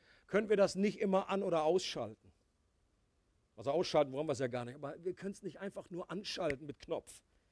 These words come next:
Und es gibt Zeiten, wo sich Gott zurückzieht und wir sagen, "Ich möchte ja,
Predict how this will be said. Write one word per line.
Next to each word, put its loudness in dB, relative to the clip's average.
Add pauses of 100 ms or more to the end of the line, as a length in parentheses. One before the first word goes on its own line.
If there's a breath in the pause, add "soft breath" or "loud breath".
(280)
Und -8
es -4
gibt -12
Zeiten, 0 (320 soft breath)
wo 0
sich -4
Gott 2
zurückzieht -6 (320 soft breath)
und -8
wir 2
sagen, -4
"Ich -16
möchte -4
ja, -10